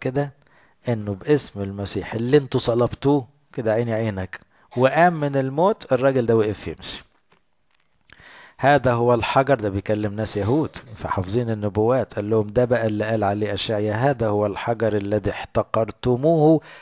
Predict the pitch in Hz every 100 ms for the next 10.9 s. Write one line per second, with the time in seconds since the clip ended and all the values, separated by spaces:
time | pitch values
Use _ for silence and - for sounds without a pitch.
0 | - 127 127 131 117 107 110 107 107 101
1 | 85 82 - _ - - _ _ _ 135
2 | 147 - 120 104 110 110 123 139 120 107
3 | - - - 110 - 98 - 92 - -
4 | - 123 135 123 120 113 - 110 110 -
5 | 104 95 95 - 82 - - _ _ -
6 | _ - 101 104 117 107 101 104 95 95
7 | 87 - _ _ _ _ - - - -
8 | 110 123 135 117 113 131 123 117 110 -
9 | - 104 95 95 - 113 - 143 120 -
10 | _ - 107 104 117 101 87 78